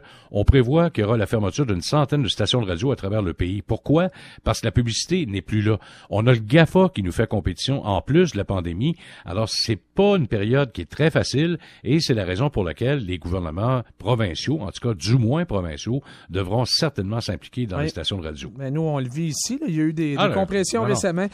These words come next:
Speaker 2: Écoute, on
Speaker 1: Non,
Speaker 2: va
Speaker 1: non, c'est
Speaker 2: devoir
Speaker 1: clair.
Speaker 2: sauter des sujets. On a jasé de Cogeco un peu plus longtemps que prévu.
Speaker 1: C'est
Speaker 2: Euh,
Speaker 1: correct.
Speaker 2: Couche-Tard, euh, pas trop affecté
Speaker 1: <laughs>
Speaker 2: par la pandémie, mettons.
Speaker 1: Écoute, écoute, Couche-Tard, là,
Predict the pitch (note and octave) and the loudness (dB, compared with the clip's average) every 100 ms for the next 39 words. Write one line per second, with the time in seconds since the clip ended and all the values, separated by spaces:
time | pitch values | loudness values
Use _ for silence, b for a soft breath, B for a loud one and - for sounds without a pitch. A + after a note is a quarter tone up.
0 | B B F3 C#4 B3+ F#3 G#3 G#3 B3+ C4+ | B B 0 0 2 4 4 4 4 4
1 | - B3 B3+ A3+ G3+ - F#3 A3 B3+ G3+ | 4 2 2 0 0 0 0 0 0 0
2 | F#3 F#3 F#3 G3 G3+ F3 E3+ A#3+ G#3+ F#3 | 2 0 0 -2 -2 0 0 0 0 -2
3 | E3+ G#3+ F#3+ E3+ G#3+ F3+ F#3 E3+ F3+ C4+ | -2 0 0 0 -4 -2 -2 -2 0 0
4 | - B B D#3 E3+ F3+ D#3 D3+ E3 C#4 | -2 B B 2 4 4 2 -2 -4 0
5 | B3 - C4 C#4 B3 G3+ F#3+ F#3 F3 E3+ | 0 2 2 4 4 2 2 2 0 -2
6 | E3+ D#3+ D#3 D3+ F3+ B3 - A#3 C4+ A#3+ | -8 -12 -16 -20 -2 0 2 2 4 2
7 | A3 B3+ G#3 G#3 G3+ G#3+ G3 F#3+ F3 E3+ | 2 2 2 2 2 2 2 2 2 0
8 | C#3+ D3 A#2+ G2+ - _ _ _ - C#3 | 0 -2 -4 -8 -20 _ _ _ -2 0
9 | E3+ E3+ - - A#2 - - D#3+ - F3 | 4 2 2 -4 0 0 -2 -4 0 2
10 | F3+ A#2+ A#2 | 2 2 0